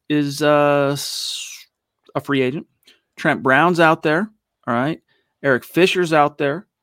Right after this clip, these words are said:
Uh, Riley Reiff is out there. Billy Turner is still out there. Remember Billy? I don't know if I would pin my hopes on Billy Turner, though. He's,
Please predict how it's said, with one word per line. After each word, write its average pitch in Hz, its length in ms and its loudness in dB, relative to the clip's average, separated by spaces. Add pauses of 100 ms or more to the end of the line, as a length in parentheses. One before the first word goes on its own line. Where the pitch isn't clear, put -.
(540)
Uh, 131 100 -2
Riley 127 300 2
Reiff 151 340 0
is 160 140 0
out 139 240 2
there. 143 320 -2 (100)
Billy 185 240 4
Turner 233 480 -2
is - 140 -8
still 135 260 0
out 110 260 0
there. 98 100 -10
Remember 143 300 -2
Billy? 190 340 2
I 190 80 4
don't 185 100 0
know 175 80 2
if 151 140 -2
I 147 100 4
would 127 180 0 (380)
pin 160 240 0
my 139 140 4
hopes 135 280 0
on 120 140 -4
Billy 117 240 -6
Turner, 131 340 -2
though. 95 180 -6
He's, 131 340 -2